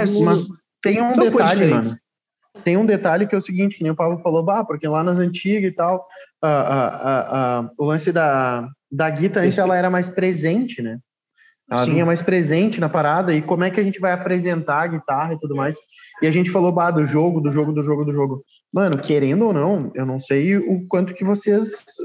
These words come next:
Speaker 2: pra vocês influencia aí, tá ligado? Mas, cara, uma, assim, ó,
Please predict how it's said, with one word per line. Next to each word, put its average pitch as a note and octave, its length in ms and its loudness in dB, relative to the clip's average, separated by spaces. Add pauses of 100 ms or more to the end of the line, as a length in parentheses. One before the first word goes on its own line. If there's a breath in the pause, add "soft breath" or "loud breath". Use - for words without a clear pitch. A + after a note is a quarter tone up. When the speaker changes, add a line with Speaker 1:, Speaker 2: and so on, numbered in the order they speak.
(220)
Speaker 2:
pra E3+ 100 2
vocês E3 380 0
influencia G3+ 680 2
aí, C#3 160 0
tá C3 140 -6
ligado? B2 340 -2 (460 soft breath)
Mas, D3 140 -2
cara, G3+ 380 0
uma, D3 380 0 (220)
assim, C3+ 220 -2
ó, F#3 80 2